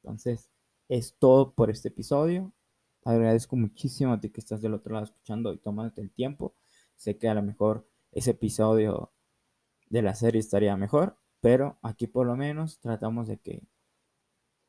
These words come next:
escuches y por lo menos te lleves algo mejor, algo nuevo,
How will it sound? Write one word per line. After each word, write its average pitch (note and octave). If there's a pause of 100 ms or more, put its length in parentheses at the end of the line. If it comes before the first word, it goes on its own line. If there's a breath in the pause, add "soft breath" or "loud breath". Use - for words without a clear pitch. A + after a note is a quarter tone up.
(200)
escuches G#3 (260)
y A2+
por A#2
lo A#2+
menos D#3+
te B2
lleves A#2+
algo A#2 (420)
mejor, G2+ (160)
algo G#2+
nuevo, F#2